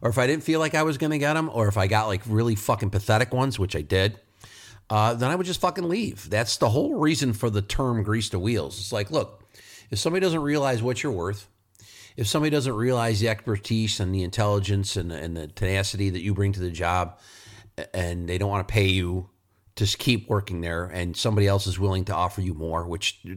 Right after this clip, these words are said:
really, how is that not possible? Then you need to grease the wheels.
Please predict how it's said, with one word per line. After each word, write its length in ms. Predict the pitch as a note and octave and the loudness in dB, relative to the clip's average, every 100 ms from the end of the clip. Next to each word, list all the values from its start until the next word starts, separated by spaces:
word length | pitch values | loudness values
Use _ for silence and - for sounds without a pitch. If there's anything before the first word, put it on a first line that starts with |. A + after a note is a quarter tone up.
| G2+ | -6
really, 180 | B2+ G2+ | -2 0
how 220 | F2 G#2 | 0 0
is 60 | F2+ | 0
that 140 | E2 | -2
not 220 | F2 E2 | -2 -4
possible? 540 | - E2+ G2 E2+ E2 - _ _ - - - - | 0 0 0 -4 -6 -8 _ _ -20 -20 -20 -2
Then 140 | A2+ | 0
you 100 | B2 | 2
need 140 | C3+ | 2
to 80 | A#2 | 0
grease 260 | G#2+ F3+ - | -2 -4 -2
the 80 | A2+ | -2
wheels. 400 | G#2 E2+ D2+ | 0 -2 -4